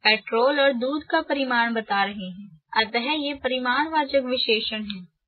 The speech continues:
परिमाणवाचक विशेषण निम्नलिखित दो प्रकार के होते हैं,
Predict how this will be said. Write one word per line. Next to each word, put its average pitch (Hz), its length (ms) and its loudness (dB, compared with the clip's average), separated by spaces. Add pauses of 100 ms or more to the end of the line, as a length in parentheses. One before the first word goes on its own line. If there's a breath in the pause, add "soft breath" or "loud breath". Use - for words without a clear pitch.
(100)
परिमाणवाचक 277 920 2
विशेषण 254 540 0
निम्नलिखित 285 680 -2
दो 269 280 -2
प्रकार 294 420 0
के 247 160 -2
होते 233 380 -2
हैं, 202 240 -12